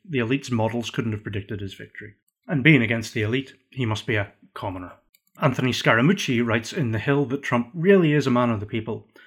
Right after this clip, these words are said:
justifying it with an ad populum appeal because he gets large numbers of small donations, saying,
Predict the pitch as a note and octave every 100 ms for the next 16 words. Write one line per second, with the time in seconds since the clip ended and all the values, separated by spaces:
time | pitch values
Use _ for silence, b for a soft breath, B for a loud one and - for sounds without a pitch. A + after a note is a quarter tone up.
0 | b - - - C3+ B2 C3+ A#2 C3+ C#3+
1 | A2+ - C#3+ C3+ A2+ G#2+ A#2 A#2+ A2+ A2
2 | G#2+ A2 B2 - B2+ A#2 G#2 A2+ A2 A2
3 | G2+ B2 G#2 - A2+ G#2 G2+ G#2+ A2 A#2
4 | A2+ A2+ - A2 G#2